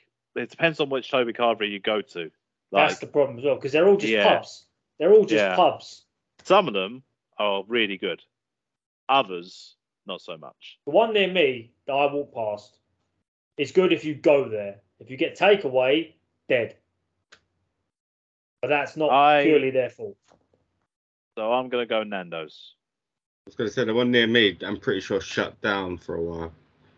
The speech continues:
Speaker 2: Shut down, shut down.
Speaker 3: Because of hygiene standards.
Speaker 2: Ring, ring, pussy, shut down.
Speaker 1: <laughs> Would you go back?
Speaker 3: Yeah.
Speaker 1: When it reopens?
Speaker 3: Uh, I'm pretty sure it's already reopened.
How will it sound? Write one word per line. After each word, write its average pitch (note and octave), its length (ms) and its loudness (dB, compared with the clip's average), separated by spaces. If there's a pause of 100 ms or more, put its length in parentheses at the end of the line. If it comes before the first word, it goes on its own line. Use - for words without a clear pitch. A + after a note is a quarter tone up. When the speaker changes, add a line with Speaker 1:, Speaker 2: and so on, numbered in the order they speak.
(120)
Speaker 2:
Shut - 400 -8
down, B2 500 -6
shut - 460 -6
down. B2+ 420 -6 (300)
Speaker 3:
Because G2 440 -2
of G#2 140 0
hygiene G2+ 480 0
standards. - 800 -8
Speaker 2:
Ring, C3 180 -6
ring, C3 160 -10
pussy, F#4+ 340 0 (140)
shut C#3+ 260 2
down. D#3 500 -2
Speaker 1:
<laughs> C#3+ 60 -4 (2250)
Would C#3 160 -8
you - 40 -12
go B2+ 100 2
back? F3+ 360 0 (320)
Speaker 3:
Yeah. D4+ 320 6
Speaker 1:
When B3+ 100 -4
it A#3+ 80 -10
reopens? E3+ 580 -4 (340)
Speaker 3:
Uh, B2+ 500 2 (680)
I'm C3+ 140 -4
pretty E3 220 -2
sure C#3 160 0
it's B2 100 -2
already A#2+ 280 2
reopened. G#2 640 -2